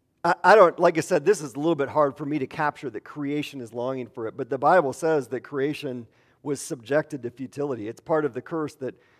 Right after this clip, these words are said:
that creation is dealing with the consequences of our sin, and creation is longing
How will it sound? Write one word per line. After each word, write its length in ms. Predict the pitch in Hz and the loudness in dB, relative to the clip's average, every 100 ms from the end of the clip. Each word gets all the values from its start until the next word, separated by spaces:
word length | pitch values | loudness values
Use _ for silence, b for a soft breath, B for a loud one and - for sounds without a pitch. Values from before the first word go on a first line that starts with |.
| b | b
that 140 | 156 | -8
creation 640 | - - 151 156 185 180 123 | -8 -6 -2 2 2 0 -6
is 160 | 120 | -8
dealing 340 | 104 139 135 131 | -6 -2 -2 -2
with 120 | 120 | -6
the 60 | 123 | -8
consequences 800 | 135 147 143 143 139 120 117 | -4 -4 -6 -10 -12 -12 -14
of 140 | 123 113 | -8 -2
our 160 | 147 | 0
sin, 280 | 147 165 151 | -2 -6 -8
and 120 | 123 | -8
creation 540 | - 143 143 185 175 143 | -14 -8 0 0 0 -8
is 140 | 120 | -10
longing 800 | 123 131 147 160 175 127 110 113 | -10 -6 -2 0 -2 -4 -8 -14